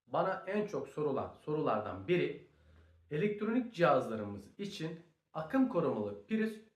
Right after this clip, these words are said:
kullanmalı mıyız şeklinde sorular gelmeye başladı. Benim tavsiyem kesinlikle tüm elektronik cihazlarınızda akım korumalı priz kullanılmalı. Neden? Çünkü olası ani voltaj değişiminde bu elektronik cihazların etkilenmemesi için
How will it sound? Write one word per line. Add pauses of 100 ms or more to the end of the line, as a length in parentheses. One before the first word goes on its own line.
(140)
kullanmalı
mıyız (440)
şeklinde
sorular
gelmeye
başladı. (360)
Benim
tavsiyem
kesinlikle
tüm
elektronik
cihazlarınızda
akım
korumalı
priz
kullanılmalı. (340)
Neden?
Çünkü
olası
ani
voltaj
değişiminde (380)
bu
elektronik
cihazların (180)
etkilenmemesi
için